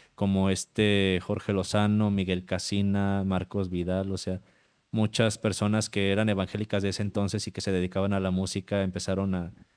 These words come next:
a tocar géneros ya un poco más, este, disruptivos en su momento, porque, pues, en, en,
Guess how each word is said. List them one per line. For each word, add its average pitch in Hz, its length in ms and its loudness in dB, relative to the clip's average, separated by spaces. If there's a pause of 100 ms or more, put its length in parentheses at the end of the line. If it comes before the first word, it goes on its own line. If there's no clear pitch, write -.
(400)
a 113 80 -4
tocar 127 640 2 (380)
géneros 147 580 2
ya 131 200 4
un 139 120 0
poco 143 240 -2
más, 127 640 -2
este, 113 840 2 (540)
disruptivos 117 920 0
en 151 100 -2
su 123 100 -6
momento, 113 480 -4
porque, 113 400 0
pues, 107 220 -2
en, 101 260 0
en, 104 1040 0